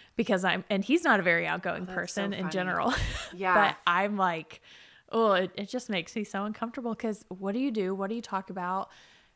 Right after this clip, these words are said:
Speaker 1: Because the first thing that most people say is like, "Oh, well, what do you do for a living?" On vacation, I don't wanna talk about work, so.
Speaker 2: Oh,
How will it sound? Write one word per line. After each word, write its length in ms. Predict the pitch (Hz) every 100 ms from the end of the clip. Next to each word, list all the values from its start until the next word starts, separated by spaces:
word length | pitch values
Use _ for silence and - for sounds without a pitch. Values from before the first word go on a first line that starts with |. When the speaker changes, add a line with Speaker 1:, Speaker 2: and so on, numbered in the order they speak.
| _ -
Speaker 1:
Because 260 | 226 254
the 100 | 226
first 320 | 220 233 277
thing 220 | 247 247 233
that 160 | 220
most 200 | 202 214
people 260 | - 226 202
say 240 | - 233
is 100 | 214
like, 140 | 208 202
"Oh, 120 | 285
well, 140 | 262 233
what 160 | 220
do 60 | 214
you 60 | 202
do 120 | 208
for 160 | - 170
a 40 |
living?" 180 | 170 165
On 140 | - 359
vacation, 440 | 403 370 370 302
I 100 | 285
don't 100 | 311
wanna 140 | 285 254
talk 200 | 269 -
about 200 | 226 180
work, 320 | 202 - -
so. 240 | - 247
Speaker 2:
Oh, 640 | 269 - 190 185 - -